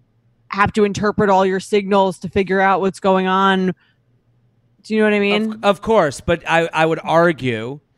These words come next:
Speaker 2: that it's also about, like, not bringing it up is about the other per-, is, is about you as well. You know, so, like, as selfish
Speaker 1: Mm-hmm.
Speaker 2: it is, as it is to, like, go,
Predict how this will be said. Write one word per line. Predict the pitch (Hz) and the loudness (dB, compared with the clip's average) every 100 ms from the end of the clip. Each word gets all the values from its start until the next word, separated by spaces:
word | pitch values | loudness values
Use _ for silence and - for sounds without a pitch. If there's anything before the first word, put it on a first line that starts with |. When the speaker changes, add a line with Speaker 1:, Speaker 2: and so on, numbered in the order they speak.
| _ _ _ _ | _ _ _ _
Speaker 2:
that | 131 139 135 135 | -10 -8 -8 -10
it's | 139 135 | -14 -12
also | - 151 143 151 143 135 | -6 -4 -4 -6 -8 -8
about, | 135 123 127 123 123 - _ | -10 -8 -6 -8 -10 -18 _
like, | 139 120 - | -12 -12 -14
not | 127 143 170 175 | -4 0 0 0
bringing | 139 139 131 120 | -4 -2 -4 -6
it | 117 | -6
up | 117 117 | -6 -6
is | 127 120 | -8 -10
about | 117 123 117 120 | -8 -8 -8 -10
the | 123 | -10
other | 120 | -10
per-, | 113 147 | -10 -10
is, | 131 127 120 | -8 -10 -10
is | 123 120 | -12 -8
about | 120 117 | -6 -4
you | 123 120 113 | -4 -4 -4
as | 110 | -6
well. | 139 95 - _ _ _ _ _ _ - | -6 -8 -14 _ _ _ _ _ _ -6
You | 147 | -4
know, | 139 | -4
so, | 127 151 139 | -4 -4 -4
like, | 135 131 - _ | -4 -6 -12 _
as | 147 139 | -10 -2
selfish | 208 196 180 185 | 2 4 2 -4
Speaker 1:
Mm-hmm. | 165 | -4
Speaker 2:
it | 160 | -6
is, | 156 131 | -6 -8
as | 151 143 131 | -6 -4 -4
it | |
is | 151 147 - | -6 -6 -8
to, | 143 | -10
like, | 131 123 | -10 -8
go, | 139 127 | -8 -10